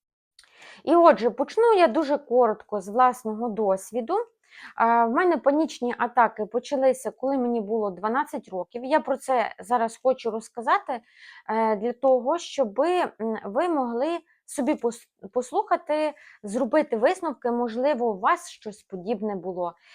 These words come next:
І, м, дуже, дуже багато цікавих акцентів я тут зроблю. Е, трошечка похейчу психологію,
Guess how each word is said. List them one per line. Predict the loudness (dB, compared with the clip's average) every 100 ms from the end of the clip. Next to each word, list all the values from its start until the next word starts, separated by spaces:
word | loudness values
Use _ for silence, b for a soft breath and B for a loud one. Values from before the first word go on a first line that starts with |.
| B B
І, | -4 -2 2 4
м, | 2 0 -6 -6 -4 -4 -6 -10
дуже, | -6 -4 -2 -6 _ -12
дуже | -4 0 0
багато | 0 -2 -2 -6
цікавих | -6 -4 -4 -6
акцентів | -12 -10 -8 -8 -10 -8
я | -8
тут | -8 -12
зроблю. | -12 -10 -6 -4 -6 -10 B B B -8
Е, | -4 -4 -2
трошечка | -4 -4 -8 -2 2 2 0
похейчу | -6 -6 -6 -4 -2 -2 -4 -10 -10
психологію, | -10 -12 -8 -6 -2 -2 -2 -8 -6 -6 -6